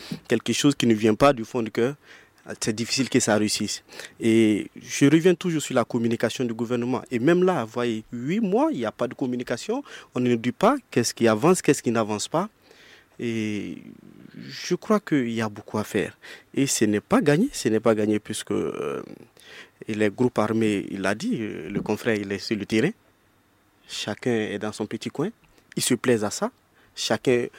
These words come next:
euh, protège son petit territoire, qui veut la, personne ne lâche ses positions. Et je pense que rien n'est fait. Il faut vraiment revoir cette situation.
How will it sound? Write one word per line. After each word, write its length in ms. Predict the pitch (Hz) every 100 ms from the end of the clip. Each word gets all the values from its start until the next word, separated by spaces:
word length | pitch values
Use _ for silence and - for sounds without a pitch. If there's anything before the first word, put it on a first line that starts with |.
| - _ 131
euh, 180 | 120 117
protège 340 | - 123 135
son 140 | - 117
petit 240 | - 139
territoire, 420 | - 120 117 202 262 _ _ _ _ _ -
qui 120 | 269
veut 120 | 131
la, 140 | 107 107 156 143 135 _ -
personne 340 | 131 - 156
ne 60 | 123
lâche 180 | 123 135
ses 100 | 117
positions. 460 | - 120 123 190 214 - - -
Et 80 | 135
je 120 | 127
pense 280 | - 190 -
que 220 | 131 120
rien 240 | 117 165
n'est 140 | 143 107
fait. 160 | -
Il 80 | 117
faut 120 | -
vraiment 360 | 131 117 117 117
revoir 340 | 101 123 139
cette 200 | 135 117
situation. 580 | - 113 107 107 117 135